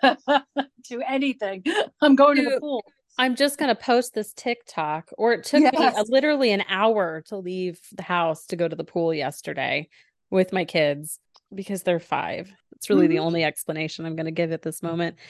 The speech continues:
Speaker 2: because they're five. And it was just, I, I don't know how many times it takes to tell a person to go put on their swimsuit, but we've not hit
Speaker 1: <laughs>
Speaker 2: the minimum in this house yet.
Speaker 1: <laughs>
Speaker 2: Every single time. Yeah,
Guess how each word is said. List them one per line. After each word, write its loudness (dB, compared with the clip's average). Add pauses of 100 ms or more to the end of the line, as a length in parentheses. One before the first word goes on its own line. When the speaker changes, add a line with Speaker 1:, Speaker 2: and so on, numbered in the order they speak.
(340)
Speaker 2:
because 4
they're 4
five. 0
And -4
it 0
was -6
just, -4 (640)
I, -12
I 2
don't 4
know 6
how 4
many 2
times 0
it -6
takes -4
to -12
tell 0
a -2
person -6
to -4
go -4
put -4
on -4
their -4
swimsuit, -6
but -2
we've -2
not -4
hit 0
Speaker 1:
<laughs> -10
Speaker 2:
the 0
minimum 2 (120)
in -6
this -6
house -4
yet. 0
Speaker 1:
<laughs> 4 (280)
Speaker 2:
Every 0
single -8
time. -14 (200)
Yeah, -2